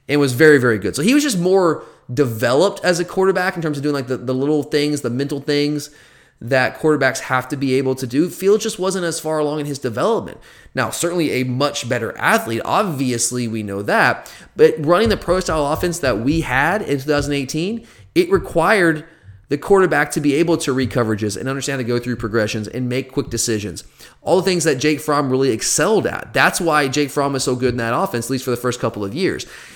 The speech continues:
And Fields just wasn't ready to do that in year one.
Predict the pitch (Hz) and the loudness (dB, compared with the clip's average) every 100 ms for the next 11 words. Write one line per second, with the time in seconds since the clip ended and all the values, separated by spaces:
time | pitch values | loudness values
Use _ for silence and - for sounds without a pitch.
0 | - - 147 170 202 208 190 180 185 180 | -8 -4 -2 2 4 2 -2 -2 -2 -4
1 | - 120 143 160 165 160 131 113 143 202 | -8 -2 2 2 0 -2 -6 -6 -4 -2
2 | 196 131 127 - 139 120 110 110 180 233 | 2 2 0 -2 -6 -4 -2 -2 0 0
3 | 92 | -2